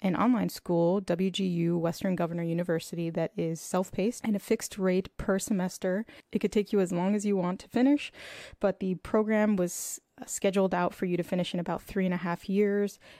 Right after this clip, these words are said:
and it cost roughly about thirty-six hundred per semester. But let's say in your first semester, you had a couple classes, like there was one class, Care of the Older Adult,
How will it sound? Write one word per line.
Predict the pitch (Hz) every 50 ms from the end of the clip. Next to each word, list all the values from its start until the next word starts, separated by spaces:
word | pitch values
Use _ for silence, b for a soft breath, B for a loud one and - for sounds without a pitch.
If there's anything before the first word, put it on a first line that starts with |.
| B B B
and | - 180
it | 175 - -
cost | - - - 190 185 185 185 - - - -
roughly | 180 170 185 180 - - - 196 190 180 180
about | 180 190 170 160 - -
thirty-six | 185 180 175 185 - - 185 -
hundred | - - 185 175 180 180 165 _
per | - - - 208 208 202
semester. | - - 226 196 175 175 - - - 175 170 202 233 _ -
But | - 190 -
let's | - 220 - -
say | - 220 214 208 208 214 202 - - _ -
in | - 208
your | 208 196
first | - - 190 190 -
semester, | - 220 190 160 165 - - 180 160 165 170 B B B B B B B B B
you | - 185 185 190 185 185 180 175 180 175 175 - -
had | - - - 180 175
a | 180
couple | 175 - 208 185 - 180 170
classes, | - - 180 165 165 - - 170 165 -
like | - 165 156
there | - 160 160
was | 165 160 165 175
one | 175 170 165
class, | - - 160 156 160 -
Care | - - - 190 180
of | 180 170
the | 175 175
Older | 170 165 - 170 165
Adult, | 160 156 - 160 156 160 -